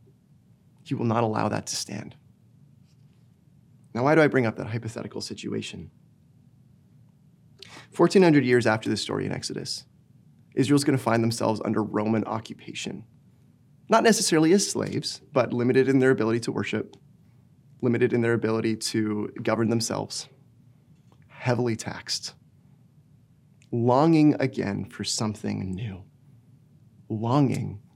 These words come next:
for the judgment of God. They wanted a new Moses to lead them out of this new Egypt into a new Exodus. And Jesus arrives on the scene.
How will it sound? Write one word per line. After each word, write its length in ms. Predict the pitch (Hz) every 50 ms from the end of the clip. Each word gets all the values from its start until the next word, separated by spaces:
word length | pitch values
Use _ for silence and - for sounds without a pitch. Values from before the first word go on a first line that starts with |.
| _ _
for 120 | - -
the 120 | 101 110 104
judgment 420 | - 120 113 226 - - - -
of 160 | - - -
God. 340 | - 107 101 101 98 - - - _ _ _ _ _ _ _ _ _ _ _ _ _ _ _ - _ _ _ _ _ _ _ _ _ _ _ _
They 120 | 120 127
wanted 360 | 120 127 135 151 151 135 123 - -
a 100 | 120 117
new 320 | 113 107 113 127 135 143
Moses 600 | 127 117 120 120 113 101 101 - 101 - - - - - - _ _ _
to 120 | - - 123
lead 220 | 123 131 139 139
them 180 | - 113 110 107
out 160 | - 123 120
of 100 | 127 113
this 260 | 117 117 110 - - -
new 400 | 127 120 117 131 131 131 127 - -
Egypt 560 | 127 131 123 - 107 104 - - - - - - _ _ _ _ -
into 400 | 131 123 113 120 113 113 - -
a 40 | -
new 300 | 107 110 110 113 113 113
Exodus. 520 | - 110 117 117 - - - - - - 101
And 220 | 98 101 101 95 - 101
Jesus 380 | - - 135 147 143 156 147 -
arrives 400 | - 107 107 104 107 107 98 110
on 80 | 98
the 80 | 98 98
scene. 360 | - - 98 - - -